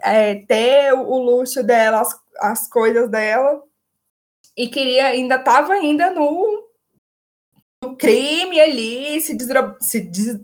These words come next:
desdobrando, né? Faltou a fonoaudióloga hoje. Se desdobrando, é, pra conseguir mais ainda. Tipo assim, um ícone maravilhoso. Tipo assim,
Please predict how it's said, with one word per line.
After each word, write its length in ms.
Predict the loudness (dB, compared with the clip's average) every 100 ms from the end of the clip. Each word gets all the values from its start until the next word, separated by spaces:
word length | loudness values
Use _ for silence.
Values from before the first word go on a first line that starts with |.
| _
desdobrando, 1300 | -2 4 4 6 4 4 2 2 2 2 0 -2 -4 -4
né? 360 | -2 -2 -4 -10 _ _ _ _ _ _
Faltou 240 | -2 0 0
a 40 |
fonoaudióloga 640 | 0 2 2 2 2 0
hoje. 180 | -2 -6 -14 -20 -10
Se 160 | -6
desdobrando, 840 | 2 2 4 4 4 2 2 -4 -8 _ _ _ _ _ _ _ _ _ _ _ _ _ 0
é, 280 | 6 6 4
pra 260 | 2 2
conseguir 380 | 4 0 0 -2
mais 440 | 2 4 4 4
ainda. 460 | 2 0 -2 -2 -2
Tipo 140 | -2
assim, 440 | -8 -8 -8 -10 -18 _ _ _ _
um 200 | -10 -4
ícone 320 | -2 -2 -2 0
maravilhoso. 840 | 4 4 4 4 6 4 2 -4
Tipo 160 | -4 -4
assim, 280 | -4 -6